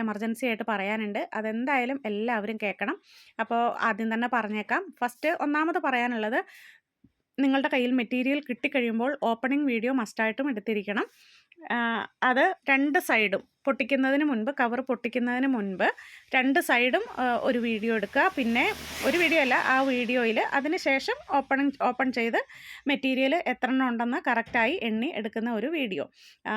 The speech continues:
അതൊരു രണ്ട് സെക്കൻഡ്, ഒരു സ്-, രണ്ട് സെക്കൻഡ് വീഡിയോയേ വരുള്ളൂ. അത് എന്തായാലും എടുത്ത് വെക്കുക. ആ, അതൊരു ബുദ്ധി-, എന്തെങ്കിലും ഇഷ്യൂ ഉള്ളതുകൊണ്ടല്ല, അത് ഇവിടുന്നായാലും എവിടുന്ന് ഓൺലൈനിൽ നിങ്ങൾ പർച്ചേസ് ചെയ്താലും അങ്ങനെ ഒരു ഓപ്പണിംഗ് വീഡിയോ എടുത്ത് വെക്കുന്നത് നല്ലതാണ്.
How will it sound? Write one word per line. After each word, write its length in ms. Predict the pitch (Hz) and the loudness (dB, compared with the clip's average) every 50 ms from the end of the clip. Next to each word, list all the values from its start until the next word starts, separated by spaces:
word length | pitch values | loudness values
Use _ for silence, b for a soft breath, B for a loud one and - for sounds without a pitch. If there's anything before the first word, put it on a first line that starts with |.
| 214 208 208 196 - - | -2 -2 -2 -2 -2 -2
അതൊരു 260 | 240 247 262 254 269 269 269 | 0 0 0 0 2 2 2
രണ്ട് 160 | 262 262 269 262 | 2 0 0 -2
സെക്കൻഡ്, 320 | 294 262 - 262 254 262 269 262 | -4 -4 -2 -2 -2 0 0 0
ഒരു 120 | 254 269 262 | 0 -2 -4
സ്-, 80 | - - 233 240 | -4 -6 -4 -2
രണ്ട് 180 | 262 254 247 262 262 | -2 -2 -2 -2 -4
സെക്കൻഡ് 340 | 262 262 269 254 262 277 277 277 269 | -4 -4 -2 -2 0 0 0 0 0
വീഡിയോയേ 380 | 262 254 233 269 269 269 269 277 262 | 0 0 0 2 2 2 2 2 2
വരുള്ളൂ. 380 | 233 214 226 226 220 240 320 453 571 - 269 | 2 0 0 0 0 0 0 -2 -2 -2 -2
അത് 120 | 247 269 311 359 - - | 0 0 -2 -2 -2 -4
എന്തായാലും 460 | - 254 233 220 233 233 233 233 254 | -4 -2 0 2 2 2 2 2 0
എടുത്ത് 240 | 269 208 208 - 247 226 | 0 -2 -2 -4 -2 -4
വെക്കുക. 220 | 202 - - 269 523 - B B B B B B B B - | -2 -2 -2 -2 -2 -4 B B B B B B B B -6
ആ, 80 | 226 220 220 226 - - | -4 -4 -2 -2 -2 -2
അതൊരു 260 | 233 233 254 262 285 302 240 233 | -2 -2 0 0 0 -2 -2 -6
ബുദ്ധി-, 220 | 254 202 240 190 - - 226 | -6 -4 -4 -4 -2 -2 0
എന്തെങ്കിലും 380 | 247 247 254 254 285 302 311 269 | 0 0 0 0 0 0 0 -2
ഇഷ്യൂ 180 | - - 349 349 294 | -2 -2 -2 0 0
ഉള്ളതുകൊണ്ടല്ല, 540 | 269 285 320 339 381 370 349 277 220 233 277 339 - | 2 2 2 2 2 2 2 2 2 2 0 0 0
അത് 200 | - 226 226 254 302 - - - - - - 220 | -2 -2 -2 -2 -2 -4 -6 -12 -10 -6 -6 -6
ഇവിടുന്നായാലും 760 | 196 196 226 247 269 294 285 254 233 226 220 220 - 311 311 - 220 208 | -4 -4 -2 0 0 0 0 0 0 0 0 0 -2 -4 -4 -4 -4 -4
എവിടുന്ന് 360 | 196 214 247 294 339 403 - - - 233 | -4 -4 -4 -4 -4 -4 -4 -4 -4 -2
ഓൺലൈനിൽ 380 | 226 226 226 226 226 233 240 262 262 240 | -2 -2 -2 -2 -2 -2 -2 -2 -2 -2
നിങ്ങൾ 140 | 226 220 233 226 233 | -2 -4 -4 -4 -4
പർച്ചേസ് 360 | 208 - - 214 214 208 - 262 | -4 -4 -4 -6 -6 -4 -4 -4
ചെയ്താലും 380 | 233 196 202 196 190 254 403 _ B B B B B B | -4 -2 -2 -4 -4 -4 -6 _ B B B B B B
അങ്ങനെ 300 | - 277 294 320 349 339 330 | 0 0 2 2 2 2 2
ഒരു 100 | 285 262 233 220 | 2 2 2 0
ഓപ്പണിംഗ് 320 | - - 240 269 269 247 226 | 0 0 0 2 2 2 0
വീഡിയോ 200 | 220 202 233 220 202 | 0 0 0 -2 -2
എടുത്ത് 180 | 208 - 254 233 | -2 -2 -2 -2
വെക്കുന്നത് 380 | 208 - 226 220 214 208 226 320 392 285 233 220 | -2 -4 -4 -4 -4 -2 -2 -4 -4 -4 -4 -4
നല്ലതാണ്. 500 | 208 208 208 214 214 208 196 202 233 480 | -2 0 0 0 0 -2 -2 -2 -4 -6